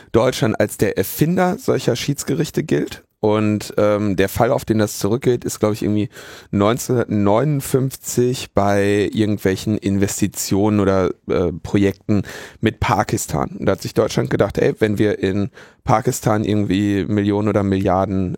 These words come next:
äh, investieren, ähm, dann hoffen wir natürlich damit irgendwie auch, äh, unseren Profit machen zu können, den wir mit diesen Investitionen anstreben. Und wenn wir mit diesem Land irgendwie Geschäfte machen wollen, das so instabil ist,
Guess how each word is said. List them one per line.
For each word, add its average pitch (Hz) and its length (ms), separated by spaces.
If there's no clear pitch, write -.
äh, 92 300
investieren, 170 760
ähm, 120 380
dann 110 440
hoffen 113 300
wir 107 120
natürlich 104 520
damit 98 600
irgendwie 98 420
auch, 85 400
äh, 160 240
unseren 101 460
Profit - 400
machen 110 300
zu 143 100
können, 147 280
den 117 120
wir 107 100
mit 101 200
diesen 127 180
Investitionen - 640
anstreben. 156 640
Und 131 120
wenn 131 140
wir 127 60
mit 117 160
diesem 120 180
Land 107 320
irgendwie 120 300
Geschäfte - 420
machen 123 340
wollen, 107 220
das 101 160
so 135 160
instabil 131 640
ist, - 460